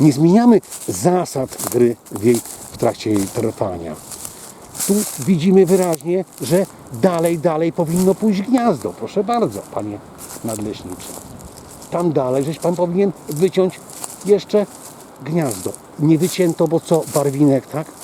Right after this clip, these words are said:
Przyszło do głowy po moim filmie, że szkoda tej rośliny zniszczyć, zmarnować.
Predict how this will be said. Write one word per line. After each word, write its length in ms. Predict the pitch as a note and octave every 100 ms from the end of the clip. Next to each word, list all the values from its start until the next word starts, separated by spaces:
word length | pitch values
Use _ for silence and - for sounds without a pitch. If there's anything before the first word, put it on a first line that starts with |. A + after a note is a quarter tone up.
| - - - - - -
Przyszło 340 | - D#3+ D#3 D3+ -
do 140 | D#3+
głowy 520 | C3+ D#3 D#3 D3 D#3 C#3+ -
po 100 | C#3+
moim 280 | D3+ D3 D3
filmie, 500 | - D3+ C#3 C#3 C#3+ - -
że 160 | A2
szkoda 420 | C#3+ - E3 C3+ C3
tej 300 | C#3 C#3 C3
rośliny 520 | C3 - C3+ D3 E3 - -
zniszczyć, 640 | G#2+ B2 C#3+ D#3 C3+ D3+ B2
zmarnować. 600 | C#3 C3+ C3+ C#3+ D#3+